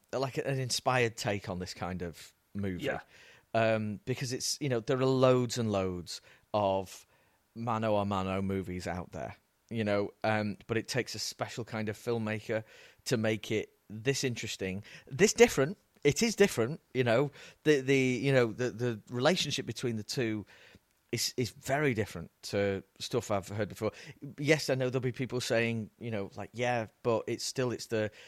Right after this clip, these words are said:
Speaker 1: the guy you trained, the, the bad guy," you know, and all that kind of stuff.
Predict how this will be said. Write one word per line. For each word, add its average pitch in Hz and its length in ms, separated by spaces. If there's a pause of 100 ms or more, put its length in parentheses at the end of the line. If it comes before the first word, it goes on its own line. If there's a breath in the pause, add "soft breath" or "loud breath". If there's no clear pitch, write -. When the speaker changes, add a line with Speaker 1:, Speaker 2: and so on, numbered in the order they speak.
(160 loud breath)
Speaker 1:
the 113 80
guy 107 200
you 123 180
trained, 110 600
the, 101 140
the 104 140
bad 98 280
guy," 82 280
you 95 180
know, 98 240
and 113 80
all 123 120
that 113 120
kind 113 180
of 110 60
stuff. - 180